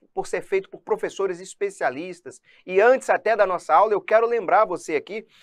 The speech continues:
dos nossos principais produtos. Por exemplo, o curso extensivo. O ano tá começando agora, você já escolheu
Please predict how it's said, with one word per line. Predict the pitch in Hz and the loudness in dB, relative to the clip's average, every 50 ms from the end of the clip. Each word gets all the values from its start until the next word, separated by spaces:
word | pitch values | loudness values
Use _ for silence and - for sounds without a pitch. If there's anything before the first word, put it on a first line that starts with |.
| _ _ | _ _
dos | - 208 190 165 | -4 -4 -2 2
nossos | 214 220 214 220 214 - - | 2 0 0 0 -6 -14 -16
principais | - _ 262 285 339 349 330 - 277 - - 214 214 220 214 | -8 _ -2 -2 -2 -2 -4 -8 -10 0 4 6 6 6 4
produtos. | - 247 240 202 165 160 147 - - - _ _ _ _ | 2 0 0 2 2 -2 -4 -6 -10 -18 _ _ _ _
Por | - 254 247 | 4 6 6
exemplo, | 240 202 202 240 240 233 240 | 6 6 4 -2 -4 -4 -8
o | 196 | -12
curso | - 262 262 226 - 254 | -10 -10 -10 -10 -10 -16
extensivo. | - - 277 262 - - - 208 220 226 208 139 101 - _ _ _ _ _ | -10 -6 -6 -6 -6 -8 -12 -12 -10 -8 -8 -10 -10 -16 _ _ _ _ _
O | 196 202 214 | 2 4 6
ano | 247 269 262 254 | 6 6 4 2
tá | - 233 226 | 0 0 0
começando | - 233 220 202 170 - - 208 196 170 | 0 0 -2 -2 -4 -6 -8 -4 0 0
agora, | 151 143 180 190 190 | 2 4 4 4 4
você | 180 175 - 202 190 | 2 -2 -6 -6 -4
já | 170 202 208 | -2 -4 -4
escolheu | 190 - - 185 170 160 180 190 185 139 | -4 -6 -6 -6 -2 0 0 0 0 -2